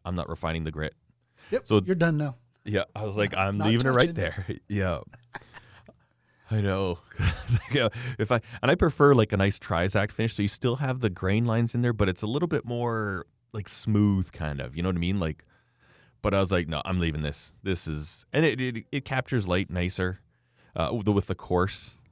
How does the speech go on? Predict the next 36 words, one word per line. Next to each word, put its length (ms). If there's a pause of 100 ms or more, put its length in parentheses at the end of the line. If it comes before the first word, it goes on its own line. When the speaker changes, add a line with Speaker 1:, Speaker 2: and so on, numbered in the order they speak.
(140)
Speaker 1:
You 100
know 60
what 80
I 40
mean? 220
Like, 380 (680)
Speaker 2:
Yeah, 100
yeah, 240
yeah. 80 (360)
Speaker 1:
it, 200
it's 100
interesting, 560
but, 120 (1160)
and 180
then 100
the 80
other 140
one 140
is 60
the 60
one 160
that 120
had 160
that 200
weird, 380 (800)
weird 380
take 360
on 340
the, 340 (1200)
uh, 300
the 220
etch. 460 (1300)
So 80
I 120
etched 240
it, 180